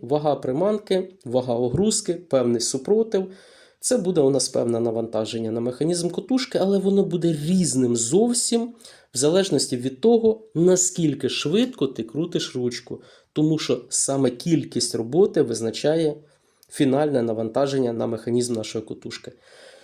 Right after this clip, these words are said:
Якщо ти поставив десять граміків і робиш плавно один оберт за чотири секунди, тобто за секунду ти робиш четверть оберта, це зовсім інше навантаження по зрівнянню з тим,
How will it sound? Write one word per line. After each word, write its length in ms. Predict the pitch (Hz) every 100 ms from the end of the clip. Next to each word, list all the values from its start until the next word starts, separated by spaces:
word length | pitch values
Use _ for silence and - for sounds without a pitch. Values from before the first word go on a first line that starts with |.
| - _
Якщо 360 | 123 151 - 254
ти 120 | 247
поставив 480 | 208 190 190 185 175
десять 280 | 165 - 165
граміків 580 | 175 175 131 - 95 - - - -
і 120 | 147
робиш 500 | 151 165 151 143 -
плавно 920 | - 120 131 143 139 123 120 120 117 - _ _ _ _ -
один 340 | 123 131 135
оберт 400 | 143 151 127 117
за 260 | - 113 135
чотири 400 | - 135 147 135
секунди, 460 | - 185 277 190
тобто 300 | 139 123 -
за 140 | 120 139
секунду 520 | - 196 180 135 123
ти 120 | 143
робиш 400 | 135 123 120 -
четверть 380 | 262 262 156 -
оберта, 380 | 120 117 - - - - -
це 200 | - 262
зовсім 580 | 277 269 - 269 254 -
інше 420 | 226 233 196 -
навантаження 720 | 160 139 147 156 240 202 156
по 140 | 135 147
зрівнянню 460 | 147 165 175 170
з 120 | 165 -
тим, 320 | 285 294